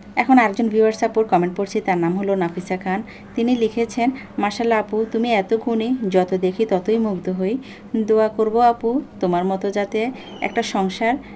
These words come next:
সংসারী মেয়ে হতে পারি।" ওনার কমেন্ট পড়ে মনটা ছুঁয়ে গেল।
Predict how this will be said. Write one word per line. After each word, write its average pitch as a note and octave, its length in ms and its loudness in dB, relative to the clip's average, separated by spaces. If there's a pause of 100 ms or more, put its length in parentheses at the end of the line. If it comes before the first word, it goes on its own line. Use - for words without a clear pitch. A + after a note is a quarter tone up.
(240)
সংসারী A#3 460 0
মেয়ে G#3+ 220 0
হতে G#3 280 -2
পারি।" A3 320 2 (1000)
ওনার C4 220 6
কমেন্ট G#3+ 440 4
পড়ে B3 280 4 (140)
মনটা F#3 320 6
ছুঁয়ে G3 380 4
গেল। G3 360 2